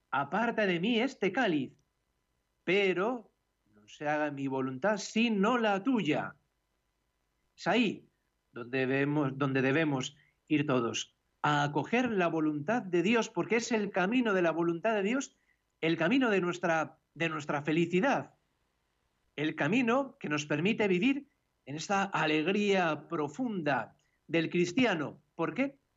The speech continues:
Porque sabemos que estamos haciendo lo que Dios quiere. El Padre está siempre conmigo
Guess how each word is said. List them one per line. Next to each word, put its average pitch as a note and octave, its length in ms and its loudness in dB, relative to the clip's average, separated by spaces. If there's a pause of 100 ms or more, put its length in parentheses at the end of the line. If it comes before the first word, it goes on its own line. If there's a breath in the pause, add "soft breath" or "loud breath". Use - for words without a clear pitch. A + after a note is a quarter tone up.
(200)
Porque B2 160 -10
sabemos D#3 380 0
que - 80 -2
estamos E3 640 0
haciendo G#3 840 0 (280)
lo E3 260 2
que E3 160 0
Dios G#3 340 0
quiere. A2 440 -4 (1040)
El G#2+ 200 -8
Padre E3 640 -2
está A2+ 240 -18
siempre C3 420 -2
conmigo G3 540 0